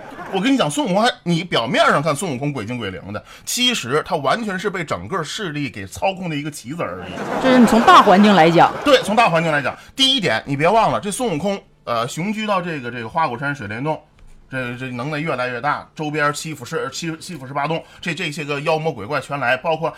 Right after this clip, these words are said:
Speaker 1: 咱后来知道那牛魔王
Speaker 2: 牛魔王跟他结拜，
Speaker 1: 在这儿，在，在这儿拜的把子，
Speaker 2: 嗯，桃园三结义了。
Speaker 1: 称他兄弟嘛，
Speaker 2: 嗯。
Speaker 1: 是不是？十八个妖怪，那时候不是那什么，<laughs> 有点类似《十八路诸侯讨董卓》那意思似的。
Speaker 2: 是。
Speaker 1: 然后这，这，这
Speaker 2: 少年得道的时候。
Speaker 1: 你这力量越来越大了，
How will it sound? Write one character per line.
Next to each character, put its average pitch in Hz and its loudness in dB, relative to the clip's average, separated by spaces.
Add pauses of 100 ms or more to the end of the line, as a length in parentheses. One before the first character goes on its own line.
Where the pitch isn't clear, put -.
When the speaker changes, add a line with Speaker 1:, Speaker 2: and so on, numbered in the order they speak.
(120)
Speaker 1:
咱 147 0
后 160 -2
来 156 0
知 151 -8
道 147 -6
那 147 -4
牛 131 -4
魔 160 -2
王 143 0
Speaker 2:
牛 220 4
魔 226 6
王 220 6
跟 240 4
他 247 4
结 226 4
拜， 247 10
Speaker 1:
在 170 -4
这 131 2
儿， - 0
在， - -2
在 131 0
这 143 0
儿 190 2
拜 165 2
的 143 0
把 139 -2
子， 98 -8
Speaker 2:
嗯， - -4
桃 226 6
园 226 6
三 220 0
结 190 0
义 214 -2
了。 170 -2
Speaker 1:
称 170 0
他 170 0
兄 170 0
弟 160 0
嘛， 143 0
Speaker 2:
嗯。 151 -2
Speaker 1:
是 170 2
不 160 0
是？ 160 2 (760)
十 - -6
八 175 4
个 151 -4
妖 101 -6
怪， 98 -8
那 160 -4
时 147 -6
候 170 2
不 151 0
是 160 -2
那 127 -2
什 117 -6
么， 98 -8 (500)
<laughs> - -2
有 - 2
点 165 2
类 190 0
似 180 -6 (100)
《十 180 -8
八 180 2
路 175 -4
诸 180 -6
侯 170 -2
讨 170 -2
董 123 -6
卓》 117 -4
那 160 0
意 - 2
思 151 2
似 104 -4
的。 95 -6
Speaker 2:
是。 - - (1200)
Speaker 1:
然 135 -2
后 156 0
这， 156 -6
这， 156 -4
这 156 -4
Speaker 2:
少 226 4
年 196 6
得 180 4
道 180 6
的 147 4
时 156 -6
候。 135 -10
Speaker 1:
你 233 0
这 302 -2
力 294 -4
量 277 0
越 294 0
来 180 0
越 160 0
大 135 0
了， 90 -10